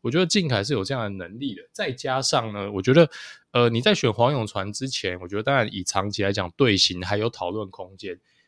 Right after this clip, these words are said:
你用了第一轮选了黄永传，那我觉得真的没有什么好讨论的啊，不然你要，你就让林靖凯跟黄永传两个是完全卡死。好，所以你要让黄永传去守游击，不过我觉得应该是林靖凯比较，相对比较适合啊。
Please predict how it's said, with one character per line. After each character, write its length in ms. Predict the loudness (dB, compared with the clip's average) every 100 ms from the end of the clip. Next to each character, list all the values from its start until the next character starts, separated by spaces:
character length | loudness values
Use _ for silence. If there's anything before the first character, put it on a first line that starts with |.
| _
你 100 | 2
用 160 | 4 6
了 80 | 2
第 200 | 2 2
一 100 | 4
轮 200 | 2 0
选 380 | -2 0 -2 -2
了 100 | -6
黄 240 | -4 -2
永 180 | -2 -4
传， 200 | -12 -16 _ _ _ _
那 80 | -6
我 40 |
觉 60 | -4
得 40 |
真 160 | -2 -2
的 60 | 0
没 80 |
有 60 | -2
什 100 | -2
么 80 | -2
好 160 | -2
讨 300 | -2 -2 -2
论 340 | 0 2 2 2
的 80 | 2
啊， 120 | 2
不 120 | 2
然 180 | 0 0
你 60 |
要， 200 | -2 -4 -4
你 80 | -4
就 100 | 0
让 220 | 2 2
林 160 | 0
靖 120 | -2 -2
凯 120 | -2
跟 100 | 0
黄 120 | 0
永 100 | 0
传 120 | -2
两 180 | -2 -2
个 160 | -4 -10 -12 -2
是 140 | 4
完 260 | 6 6 4
全 240 | -2 -6
卡 400 | -6 0 4 4
死。 360 | 4 2 2 -2 -12 -20 _
好， 120 | _ 0
所 180 | 2
以 20 | 2
你 60 |
要 80 | 4
让 200 | 4 6
黄 140 | 4 4
永 40 |
传 160 | 2 0
去 60 |
守 260 | 0 0 2
游 320 | 2 4 4
击， 380 | 4 2 0 0
不 80 | 2
过 100 | 2
我 100 | 2
觉 160 | 4
得 120 | 4
应 160 | 2 -2
该 160 | 2 2
是 120 | 4
林 160 | 2
靖 140 | 2 2
凯 140 | 2
比 80 | 2
较， 120 | -2
相 200 | -2 0
对 100 | 0
比 80 | 2
较 100 | 0
适 460 | -2 -4 -2 -4 -4
合 280 | -10 -10
啊。 180 | -8 -10